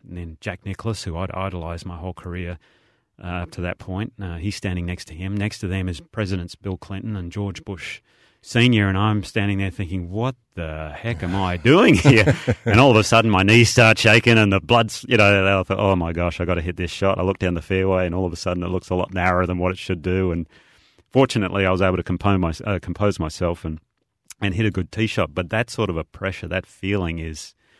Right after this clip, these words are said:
Speaker 1: is something you don't experience, I think, when you're just playing for yourself.
Speaker 2: Mm.
Speaker 1: And because in that team environment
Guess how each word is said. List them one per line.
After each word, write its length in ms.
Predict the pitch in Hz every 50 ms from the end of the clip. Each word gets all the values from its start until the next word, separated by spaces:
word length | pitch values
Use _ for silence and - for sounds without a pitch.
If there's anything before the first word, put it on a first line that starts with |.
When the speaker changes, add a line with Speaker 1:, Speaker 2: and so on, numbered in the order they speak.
| _ _ _ _
Speaker 1:
is 100 | - 98
something 320 | - - 101 92 - 95 90
you 80 | 87
don't 160 | 85 90 90 85
experience, 540 | 85 - - - 92 92 95 90 80 -
I 80 | - 87
think, 180 | 82 - 90 85
when 160 | 90 90 87 87
you're 60 | 82
just 180 | 78 90 - -
playing 240 | - 90 85 85 82
for 100 | - -
yourself. 600 | 80 80 - - 95 92 90 80 78 - - _ -
Speaker 2:
Mm. 220 | 87 80 76 71 69 _ _ _ _ _ -
Speaker 1:
And 1000 | - 90 90 90 90 90 90 87 87 87 87 87 87 87 80 - - - - - _ _ _ _ -
because 480 | 117 113 - 110 104 98 92 - - -
in 140 | 127 117 104
that 160 | 95 95 -
team 260 | - - 131 139 139
environment 540 | 135 110 92 85 87 85 85 87 92 95 -